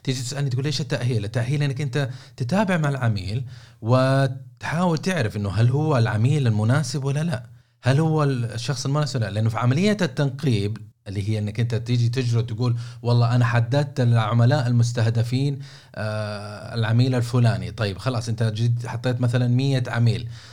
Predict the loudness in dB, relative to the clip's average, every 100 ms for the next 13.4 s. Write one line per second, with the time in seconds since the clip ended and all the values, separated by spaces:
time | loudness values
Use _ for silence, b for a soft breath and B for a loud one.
0 | B 0 4 4 4 0 0 0 2 0
1 | 0 0 -2 -4 -12 -6 -2 0 0 -2
2 | -2 -4 -2 0 0 2 2 2 2 0
3 | 2 0 0 -2 -2 -2 -2 -4 -4 -2
4 | 0 0 0 0 -2 B B B 0 4
5 | 6 4 0 0 0 0 0 0 0 2
6 | 2 0 0 0 -2 -2 2 2 4 2
7 | 0 0 0 0 0 0 0 -2 0 2
8 | 2 0 0 -2 -2 0 0 0 0 -2
9 | -4 -12 B B -4 -2 0 0 2 2
10 | 0 0 -2 0 -4 -4 -4 -2 -2 0
11 | 0 0 0 0 2 2 2 -2 -2 -2
12 | -2 -2 -2 -2 0 0 0 -4 -6 -4
13 | -4 -4 -6